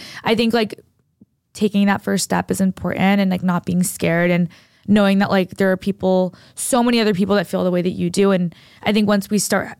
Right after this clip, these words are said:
feeling more comfortable having these conversations, hopefully, like, you're gonna realize you're not alone. Like, you and I are able to talk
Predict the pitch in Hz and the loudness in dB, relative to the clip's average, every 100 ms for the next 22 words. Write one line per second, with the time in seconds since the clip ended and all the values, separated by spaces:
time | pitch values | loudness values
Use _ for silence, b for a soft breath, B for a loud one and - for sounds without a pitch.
0 | _ _ _ 262 269 285 269 247 233 - | _ _ _ 0 2 0 -2 -4 -4 -4
1 | 247 233 240 - 247 247 226 220 269 247 | -2 -2 -4 -6 -4 -4 -2 -2 -2 0
2 | 240 233 240 240 214 208 b _ _ _ | -2 -2 0 2 0 -2 b _ _ _
3 | _ _ _ - 220 - _ - - _ | _ _ _ -6 -6 -6 _ -18 -18 _
4 | _ _ - 220 208 277 311 277 269 247 | _ _ -20 -4 0 2 2 2 2 0
5 | 247 233 208 202 196 113 160 202 214 233 | -2 -2 0 2 0 0 -4 -4 0 0
6 | 240 214 208 202 202 208 185 202 | 2 2 0 -2 -4 -6 -6 -6